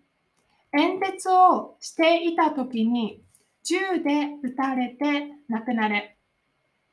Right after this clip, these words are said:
八日午前十一時半頃、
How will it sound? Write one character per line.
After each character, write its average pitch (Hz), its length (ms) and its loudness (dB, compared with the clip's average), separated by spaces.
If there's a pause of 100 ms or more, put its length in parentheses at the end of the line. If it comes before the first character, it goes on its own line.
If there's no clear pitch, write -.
(1500)
八 330 380 4
日 370 240 8
午 370 180 2
前 277 260 2
十 277 460 0
一 285 280 0
時 285 140 0
半 269 380 -2
頃、 233 500 -2